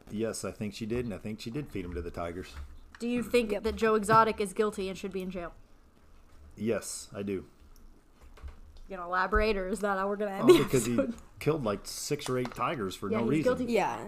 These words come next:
Speaker 1: That's
Speaker 3: he's
Speaker 1: what
Speaker 3: guilty
Speaker 1: he's
Speaker 3: for
Speaker 1: guilty
Speaker 3: something
Speaker 1: for.
Speaker 3: for sure.
Speaker 2: But do you think he was trying to get Carol actually killed?
Speaker 1: He was trying to get her killed?
Speaker 2: That's why he went to jail.
Speaker 1: Well, um, yeah,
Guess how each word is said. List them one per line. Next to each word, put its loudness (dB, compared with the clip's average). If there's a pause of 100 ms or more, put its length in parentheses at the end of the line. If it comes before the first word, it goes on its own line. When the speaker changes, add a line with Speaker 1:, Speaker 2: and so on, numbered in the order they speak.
Speaker 1:
That's -4
Speaker 3:
he's 0
Speaker 1:
what -12
Speaker 3:
guilty 8
Speaker 1:
he's 0
Speaker 3:
for 0
Speaker 1:
guilty 0
Speaker 3:
something 0
Speaker 1:
for. -4
Speaker 3:
for -4
sure. -6
Speaker 2:
But 2
do 0
you 2
think -2
he 0
was -2
trying -2
to -2
get -4
Carol -4 (120)
actually 2
killed? -4 (840)
Speaker 1:
He -2
was 0
trying 0
to -2
get 2
her -2
killed? -2
Speaker 2:
That's -6
why 0
he 2
went -4
to -6
jail. -8 (1160)
Speaker 1:
Well, -6 (760)
um, -8
yeah, -6